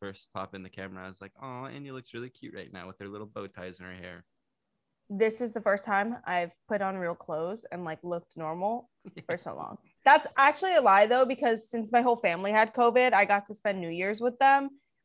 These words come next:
Speaker 2: Um, so we had our own little covid fiesta 'cause we
Speaker 1: Aw.
Speaker 2: were, we just all had it. So we were like, "Let's blow up fireworks."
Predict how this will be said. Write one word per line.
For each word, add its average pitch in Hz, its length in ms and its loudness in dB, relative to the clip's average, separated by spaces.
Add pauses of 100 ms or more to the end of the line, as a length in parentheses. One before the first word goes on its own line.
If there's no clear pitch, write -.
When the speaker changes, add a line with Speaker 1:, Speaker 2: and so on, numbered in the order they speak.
(140)
Speaker 2:
Um, 196 320 0
so 214 180 -2
we 220 80 2
had 214 220 4
our 240 140 10
own 208 240 2
little 208 200 2
covid 196 520 -4
fiesta - 600 -4 (540)
'cause 190 220 -2
we 196 100 -2
Speaker 1:
Aw. 170 140 -2
Speaker 2:
were, 180 240 -4
we 185 140 -4
just 180 220 -16
all 175 180 -16
had 202 180 0
it. - 160 -6
So 185 120 -6
we 175 120 -4
were 180 120 0
like, 175 240 0
"Let's 311 200 2
blow 359 220 6
up - 200 4
fireworks." 196 720 2